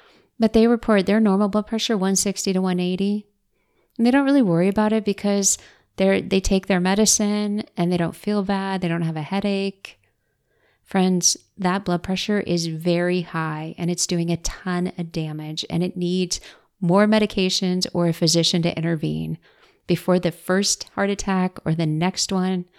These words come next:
before the first stroke or the next one, before the kidneys get worse. So if that's you or someone you love, go see your doctor. All the damage that's being done, it's being done quietly and it's not reversible.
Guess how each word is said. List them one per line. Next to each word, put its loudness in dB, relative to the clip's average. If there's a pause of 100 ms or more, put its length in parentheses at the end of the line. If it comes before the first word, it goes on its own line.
(380)
before -2
the 0
first 0
stroke 0
or -4
the -6
next -4
one, -4
before -6
the -2
kidneys -2
get -6
worse. -4 (920)
So -6
if -4
that's -2
you 2
or 2
someone 0
you -2
love, -4 (380)
go -2
see 0
your -2
doctor. -8 (760)
All 0
the -2
damage 0
that's -2
being 0
done, -2
it's -4
being 2
done 2
quietly -2 (340)
and 4
it's 2
not -2
reversible. -4